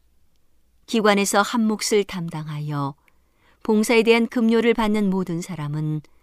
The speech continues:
동일하게 인색하지 않은 원칙에서 행동해야 한다.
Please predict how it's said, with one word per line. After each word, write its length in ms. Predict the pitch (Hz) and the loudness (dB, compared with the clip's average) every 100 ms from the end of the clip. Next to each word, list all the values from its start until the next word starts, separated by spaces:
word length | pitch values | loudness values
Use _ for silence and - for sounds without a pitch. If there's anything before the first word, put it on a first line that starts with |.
| _ _ - _ | _ _ -20 _
동일하게 680 | 202 185 185 180 180 196 190 | 0 2 2 0 2 2 2
인색하지 640 | - 202 208 214 233 202 214 | 0 -2 -2 -4 -2 -2 0
않은 180 | 214 214 | 0 0
원칙에서 720 | 202 208 226 208 208 220 208 | 0 -2 -2 -2 0 -2 -4
행동해야 680 | - 226 208 202 185 156 | -4 -6 -6 -6 -6 -8
한다. 440 | 143 135 139 135 | -8 -8 -8 -10